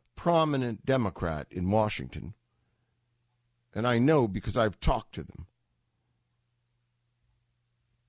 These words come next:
like last night, more than one prominent Democrat believes and can't put yet, can't yet put their finger on this,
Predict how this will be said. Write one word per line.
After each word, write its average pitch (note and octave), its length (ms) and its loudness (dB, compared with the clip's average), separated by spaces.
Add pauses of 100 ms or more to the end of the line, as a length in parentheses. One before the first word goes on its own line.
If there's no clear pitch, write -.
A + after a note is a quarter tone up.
(1040)
like G2+ 480 0 (280)
last A2+ 360 0
night, A2 280 0 (2250)
more G3 260 4
than F#3 220 4
one E3 240 4
prominent D3 500 -2
Democrat C3 640 -2
believes A#2 840 0 (1700)
and A2 220 -2
can't E3+ 320 0
put - 160 -6 (220)
yet, D#3 460 0
can't D3+ 280 -2
yet D#3 180 -6
put D#3+ 120 -8
their C#3 120 -4
finger B2+ 400 0
on F2+ 160 0
this, F2+ 240 -4